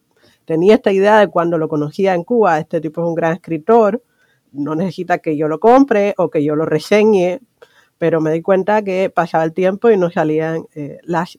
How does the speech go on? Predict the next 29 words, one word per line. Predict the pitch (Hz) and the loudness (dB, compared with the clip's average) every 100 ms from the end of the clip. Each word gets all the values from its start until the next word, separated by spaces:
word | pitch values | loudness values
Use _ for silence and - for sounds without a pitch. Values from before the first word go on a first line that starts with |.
| _ | _
reseñas | 160 165 - 151 160 170 | -10 -8 -4 -4 -4 -6
literarias | 170 - 147 190 208 196 | -8 -6 -6 0 0 0
que | 156 | -4
yo | 156 | -6
estaba | - 143 | -6 -8
esperando. | - - 330 202 143 _ _ _ | -4 0 2 0 -4 _ _ _
Y | - | -10
por | 156 | -8
eso, | 160 185 _ | -6 -6 _
en | 160 151 | -14 -6
cuanto | 160 147 - - _ | -6 -6 -10 -12 _
concebí | - 165 - 160 175 | -4 -4 -2 -2 0
la | 180 | 0
idea | 170 160 151 | 0 0 -2
del | 156 147 | -4 -6
podcast, | 180 190 - 160 170 | -8 -10 -8 -10 -8
te | - | -8
puse | 147 147 147 | -6 -8 -6
en | 151 175 | -4 -2
lista, | 247 _ 147 | -4 _ -16
porque | - 156 | -16 -16
me | 139 | -14
dije, | 139 151 - _ | -14 -14 -18 _
"Esto, | _ - - | _ -20 -20
esto | - 147 | -12 -8
es | |
una | 143 151 | -4 -2
lástima". | 180 _ - - _ _ - - - _ - | -4 _ -20 -20 _ _ -20 -20 -20 _ -12
Ah, | 170 160 151 | -8 -6 -8